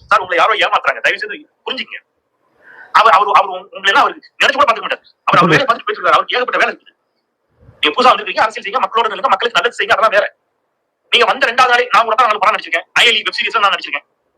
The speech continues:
திருப்பணின்னு ஒரு படத்துல நடிச்சிருக்கேன். சனுன்னு ஒரு படத்துல நடிச்சிருக்கேன். படமே வரல. என்னை பார்த்து விஜய் நடிக்க விட்டார், நான் சொன்னா எப்படி இருக்கும்? அந்த மாதிரி தான் இருக்கு. நீங்க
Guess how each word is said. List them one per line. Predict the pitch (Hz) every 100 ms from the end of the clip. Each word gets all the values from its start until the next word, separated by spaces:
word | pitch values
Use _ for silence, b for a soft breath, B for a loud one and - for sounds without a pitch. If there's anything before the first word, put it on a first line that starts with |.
| -
திருப்பணின்னு | - 240 214 226
ஒரு | -
படத்துல | 190
நடிச்சிருக்கேன். | 160 160 135 - b b _
சனுன்னு | 190 220 240
ஒரு |
படத்துல | 180 196
நடிச்சிருக்கேன். | 185 185 185
படமே | - 170
வரல. | 143 - _ _
என்னை | 208 254
பார்த்து | 247 247 240
விஜய் | 254 214
நடிக்க | 247
விட்டார், | 247 226 247
நான் | 190
சொன்னா | 208
எப்படி | 185 175
இருக்கும்? | 160
அந்த | 165
மாதிரி | 190
தான் | 233
இருக்கு. | - 190
நீங்க | 185